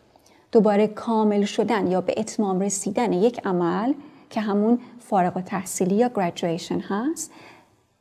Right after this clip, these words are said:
تا زمان مشخص، قبل از یک زمان مشخص در آینده مورد نظرمونه. به همین خاطر از future perfect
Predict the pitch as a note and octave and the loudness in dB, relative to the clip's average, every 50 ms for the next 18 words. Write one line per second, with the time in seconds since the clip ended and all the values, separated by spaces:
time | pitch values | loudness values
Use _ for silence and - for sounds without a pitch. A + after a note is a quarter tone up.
0 | _ _ _ - - D4+ D#4 D#4+ D#4+ D#4+ D4 - C4 A#3+ A#3 A#3 A#3 A#3+ A#3+ A#3+ | _ _ _ -8 0 4 6 8 8 8 8 6 4 2 4 4 4 4 4 2
1 | A#3 G#3+ G#3 - - F3+ F#3 - - F#3+ F3 F3 E3+ F3 G3 A3+ - - - - | 2 0 0 0 -2 -2 -2 -2 -2 0 0 2 2 0 -2 -4 -6 -8 -4 -2
2 | B3+ C4 C4 - C4 B3 B3 A#3+ A#3+ - A3 F#3+ F#3 F#3 G#3+ C4 D4 C#4+ C#4 C#4+ | -2 0 2 2 2 4 4 2 2 2 0 0 2 2 6 6 6 6 6 4
3 | - B3+ B3 - C4 B3+ B3+ - F3 - - F#3 F3+ F3 E3+ E3+ E3+ - F3 F3+ | 0 -6 -8 -6 -8 -8 -4 -4 -2 0 0 0 0 0 -2 -2 -2 0 0 2
4 | F3+ F#3+ G3+ F#3+ - - - - - _ - G3+ F#3+ F#3 F#3 F#3 G3 F3 E3+ E3+ | 2 0 0 -4 -10 -18 -20 -20 -10 _ 0 2 2 2 0 -2 -2 0 0 0
5 | E3+ - A#3 C4+ D4 C4+ B3 A#3+ A3+ A3+ A#3 A#3+ A#3+ - - - - - - - | 0 0 2 4 6 6 6 6 4 4 4 2 2 -2 -8 -20 -20 -20 -6 -4
6 | G#3 F#3+ G3+ A#3+ B3 B3 - A3+ G#3+ A3 A3+ G#3+ - G3 F#3 F#3 F#3 G3 G3 - | -2 2 2 2 2 2 -2 -6 -4 -4 -4 -2 -2 0 0 0 0 -2 -2 -6
7 | - - - - _ - - - A3+ A#3 A#3 - A#3 G#3+ - G3+ F#3 F#3+ - G3 | -8 -14 -20 -20 _ -20 -2 0 0 0 2 -2 -6 -4 -4 -6 -8 -6 -4 -2
8 | F3+ F3 F3 F3 | -2 -2 -2 -4